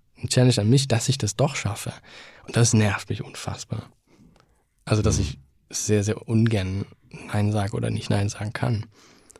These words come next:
Speaker 1: Ähm, ja, es ist wichtig. Jeder sagt das und ich sag's auch. Ich, ich sage, rate jedem, ey, mach's nicht, sag Nein. <laughs>
Speaker 2: Mhm.
Speaker 1: Ich bin der Letzte, der das sagen sollte. Aber wenn du jetzt halt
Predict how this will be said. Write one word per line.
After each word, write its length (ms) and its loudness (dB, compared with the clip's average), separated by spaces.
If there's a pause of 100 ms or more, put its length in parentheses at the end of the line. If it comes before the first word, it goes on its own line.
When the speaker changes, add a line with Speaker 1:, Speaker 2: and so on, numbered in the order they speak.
(480)
Speaker 1:
Ähm, 320 -2 (1300)
ja, 260 -2
es 100 0
ist 160 -2
wichtig. 380 -4 (140)
Jeder 220 2
sagt 240 -4
das 140 -6
und 80 -6
ich 80 -10
sag's 260 -6
auch. 260 -6 (260)
Ich, 80 -14 (200)
ich 140 -4
sage, 340 4
rate 280 4
jedem, 320 8
ey, 120 0 (640)
mach's 440 -4
nicht, 200 4
sag 260 2
Nein. 420 2 (380)
<laughs> 120 4 (420)
Speaker 2:
Mhm. 200 4 (320)
Speaker 1:
Ich 100 -6
bin 140 6
der 80 10
Letzte, 260 6
der 140 4
das 100 0
sagen 260 0
sollte. 380 -8 (880)
Aber 220 4
wenn 160 6
du 60 6
jetzt 260 4
halt 260 4